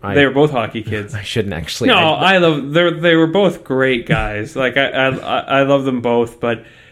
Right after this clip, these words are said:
Speaker 2: they were just, with technology, they were so careless because,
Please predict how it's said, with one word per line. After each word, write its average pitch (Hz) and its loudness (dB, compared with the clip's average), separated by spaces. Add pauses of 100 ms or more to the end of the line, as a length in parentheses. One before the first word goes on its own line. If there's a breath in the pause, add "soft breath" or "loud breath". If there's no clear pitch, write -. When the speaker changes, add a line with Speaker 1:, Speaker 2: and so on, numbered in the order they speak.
(120 loud breath)
Speaker 2:
they 139 2
were 131 0
just, 143 -4
with 135 -4
technology, 135 0
they 113 -2
were 113 -6
so 123 -4
careless 120 -2
because, 117 -4